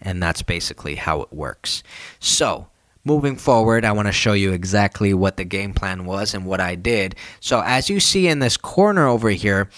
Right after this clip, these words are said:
what they wanted to do, the reason why they wanted to do this first and foremost was because,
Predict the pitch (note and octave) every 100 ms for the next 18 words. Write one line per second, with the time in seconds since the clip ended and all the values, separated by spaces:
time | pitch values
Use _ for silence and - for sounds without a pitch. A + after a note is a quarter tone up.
0 | - - - - _ - _ _ _ _
1 | - A#2+ C#3+ F#3 A3+ A3 A3 G3+ - G#2
2 | A2+ C3 A3+ C3+ E3 G3+ F#3+ D3 C#3 B2+
3 | B2+ A2+ G#2 F2+ A2 A2+ G#2 - A#2+ A#2+
4 | - A2 F2+ A2+ A2+ G#2 F#2+ - G#2+ G2
5 | - - A#2 G#2 G2